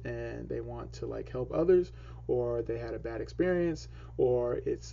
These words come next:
a, it's a kinda eat what you kill industry, which athletes do well in, but a lot of athletes are in the financial,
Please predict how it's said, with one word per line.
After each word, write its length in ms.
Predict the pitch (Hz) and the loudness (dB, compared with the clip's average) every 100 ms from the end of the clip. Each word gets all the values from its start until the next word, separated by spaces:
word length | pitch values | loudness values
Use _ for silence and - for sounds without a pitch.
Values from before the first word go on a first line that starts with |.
| - | -6
a, 200 | 113 110 - | -4 -4 -4
it's 240 | 117 - | -6 -4
a 480 | 117 110 110 110 107 - - | -6 -4 -6 -6 -8 -10 -12
kinda 320 | - 120 113 113 | -10 -8 -6 -4
eat 180 | 160 147 | -2 0
what 220 | 151 131 | 0 -2
you 80 | 127 | -4
kill 420 | 123 - 143 139 - - | -2 4 4 4 0 -2
industry, 480 | 196 202 214 208 - | -2 -2 -2 -2 -4
which 140 | 117 - | -6 -4
athletes 400 | 127 123 131 120 | -6 -4 -6 -8
do 180 | - 127 | -6 -4
well 300 | 117 123 139 | 0 0 0
in, 300 | - 156 262 - - - - | 0 -2 -4 -8 -12 -12 -2
but 180 | 123 - | -2 0
a 40 | 117 | -4
lot 280 | 113 135 | 0 2
of 120 | 147 135 | 0 0
athletes 440 | 127 123 131 - | -2 0 -2 -2
are 80 | 120 | -6
in 100 | 117 | -6
the 80 | 113 | -6
financial, 680 | 123 117 117 117 120 113 | -6 -6 -6 -4 -2 -2